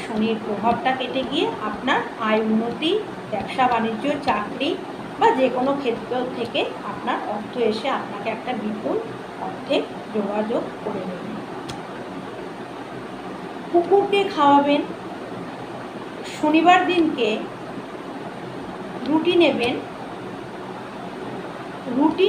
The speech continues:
নিয়ে রুটির মধ্যে সর্ষের তেল মেশাবেন, তার সঙ্গে একটু চিনি দিয়ে দেবেন বা একটু গুড় দিয়ে দিলেন, দিয়ে আপনি যে কোনো কালো কুকুর বা যে কোনো কুকুরকে খাইয়ে আসুন। দেখবেন আপনার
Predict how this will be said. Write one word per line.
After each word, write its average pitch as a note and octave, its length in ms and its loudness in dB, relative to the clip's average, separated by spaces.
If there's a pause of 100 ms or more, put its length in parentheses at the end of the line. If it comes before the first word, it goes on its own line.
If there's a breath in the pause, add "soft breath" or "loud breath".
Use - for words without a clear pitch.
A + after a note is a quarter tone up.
নিয়ে B3+ 420 4 (360)
রুটির D4+ 360 4
মধ্যে D4 300 2 (1500)
সর্ষের E4 480 2
তেল G#4+ 180 6
মেশাবেন, G#3 580 -2 (1900)
তার A3+ 140 2
সঙ্গে E4 260 2
একটু F#4 200 2 (140)
চিনি C#4 320 10
দিয়ে G#3+ 240 2
দেবেন G#3 380 -6
বা - 160 4
একটু - 160 -2
গুড় C4 320 2
দিয়ে G#3+ 200 0
দিলেন, - 280 -4 (400)
দিয়ে C4 260 4 (540)
আপনি C#4 200 -2 (140)
যে A#3 140 2
কোনো C4+ 160 2 (100)
কালো A3 300 4
কুকুর G4+ 360 4
বা G4 80 12
যে C4 240 6
কোনো C#4+ 160 4 (120)
কুকুরকে B3 460 -2 (420)
খাইয়ে G#3+ 260 2
আসুন। - 380 -6
দেখবেন B3 360 0 (100)
আপনার G#3+ 200 -2